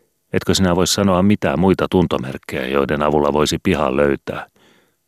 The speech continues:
Juu. No mitä? Siellä oli semmonen hurjan iso vesitynnyri, ja siinä oli pitkä tappi ihan alhaalla, niin et sen, löydätkö sinä sinne pihalle, jos mennään yhdessä?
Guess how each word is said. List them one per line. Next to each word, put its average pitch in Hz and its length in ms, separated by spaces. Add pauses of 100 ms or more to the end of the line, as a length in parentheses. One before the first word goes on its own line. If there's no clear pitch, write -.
Juu. 139 440 (520)
No 107 100
mitä? 85 320 (1300)
Siellä 143 280
oli 139 140
semmonen 143 440
hurjan 135 400
iso 107 240
vesitynnyri, 87 760 (460)
ja 98 80
siinä 127 220
oli 127 140
pitkä - 440
tappi - 380
ihan 107 420
alhaalla, 78 640 (360)
niin 107 160
et 98 120
sen, 101 320 (520)
löydätkö 76 360
sinä 71 260
sinne 73 300
pihalle, 76 440 (120)
jos 69 160
mennään 69 360
yhdessä? - 500